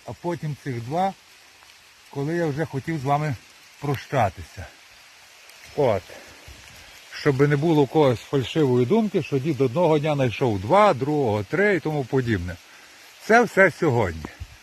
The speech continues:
Ну і тих два маленьких ми залишили, тому що я їх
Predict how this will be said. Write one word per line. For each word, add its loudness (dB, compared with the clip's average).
Ну 2
і 4
тих 0
два 4
маленьких 2
ми -2
залишили, 2
тому 0
що -2
я 4
їх 0